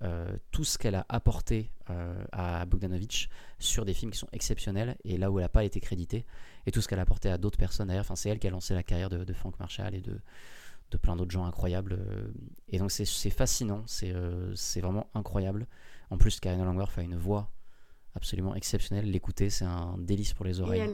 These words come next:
Speaker 1: euh,
Speaker 2: et,
Speaker 1: vraiment,
Speaker 2: euh,
Speaker 1: euh.
Speaker 2: en fait, c'est, c'est la, la compagne de Ryan Johnson.
Speaker 1: Exactement, ouais.
Speaker 2: Et très souvent, Ryan Johnson poste des photos de tous les triviales poursuites que possède Karina Langworth. Et c'est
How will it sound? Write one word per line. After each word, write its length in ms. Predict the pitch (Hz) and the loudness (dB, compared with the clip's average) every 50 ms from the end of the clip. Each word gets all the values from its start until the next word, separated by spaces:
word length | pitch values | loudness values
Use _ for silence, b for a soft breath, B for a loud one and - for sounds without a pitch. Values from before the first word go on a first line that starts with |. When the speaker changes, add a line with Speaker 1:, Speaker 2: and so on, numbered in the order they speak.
| 190 185 | -2 -2
Speaker 1:
euh, 160 | 185 90 - | -2 -2 0
Speaker 2:
et, 40 | - | 0
Speaker 1:
vraiment, 300 | 208 190 190 185 185 180 180 | 2 2 2 2 0 0 0
Speaker 2:
euh, 20 | |
Speaker 1:
euh. 420 | 180 175 90 85 - - - - 151 | -2 -2 -4 -6 -8 -10 -10 -10 -10
Speaker 2:
en 60 | 190 | -6
fait, 220 | - 233 208 - | -4 -4 -4 -4
c'est, 640 | - - - - 180 175 175 175 175 175 175 175 175 | -8 -14 -8 -6 -6 -6 -4 -6 -6 -6 -6 -8 -8
c'est 220 | 175 - - 180 175 | -8 -8 -8 -8 -6
la, 320 | 170 170 170 170 170 165 | -4 -4 -6 -6 -8 -8
la 180 | 202 185 185 180 | -8 -8 -8 -8
compagne 640 | - - - 220 208 - 226 214 220 220 220 208 | -8 -6 -8 -6 0 4 4 4 4 2 -2 -4
de 100 | 190 - | -4 -4
Ryan 400 | 196 - - 214 214 214 220 220 | -2 0 2 0 2 2 -2 -2
Johnson. 400 | 208 214 208 202 196 - - 214 | -2 -2 -2 -2 0 -2 0 0
Speaker 1:
Exactement, 340 | 214 226 247 - - 208 208 | 0 -2 -2 -4 -8 -14 -14
ouais. 260 | - - - - - | -14 -14 -12 -6 -6
Speaker 2:
Et 40 | 214 | -2
très 300 | - - - 277 277 277 | -2 0 2 4 4 4
souvent, 600 | 269 - 285 269 247 240 254 262 269 277 262 226 | 4 2 0 0 2 4 4 4 4 4 4 4
Ryan 280 | 202 208 214 226 226 214 | 4 2 2 2 0 -2
Johnson 360 | 226 226 214 - 254 254 254 254 | -4 -4 -4 0 0 0 2 2
poste 200 | 247 247 226 214 | 2 0 0 0
des 100 | 226 220 | -2 -4
photos 340 | - - 220 214 - 247 208 | -2 -2 -4 -2 0 -2 -2
de 80 | 202 | -2
tous 220 | 196 - - - 240 | -4 -4 -4 -2 -2
les 160 | 247 240 233 | -2 -2 -2
triviales 380 | - - 240 233 226 254 233 220 | -2 -4 -2 0 0 0 0 0
poursuites 420 | - 247 - - - 254 254 - | -4 -6 -6 -4 -6 -6 -6 -2
que 80 | - 208 | -4 -4
possède 360 | 214 - 214 214 247 240 - | -4 -4 -4 -2 -2 -4 -2
Karina 340 | - 233 208 214 214 214 214 | -2 -4 -2 -2 -4 -4 -4
Langworth. 400 | 214 202 202 196 214 226 - - | -4 -6 -6 -6 -8 -8 -8 -8
Et 80 | - 196 | -10 -10
c'est 340 | - - 190 185 170 - | -6 -4 -4 -4 -4 -6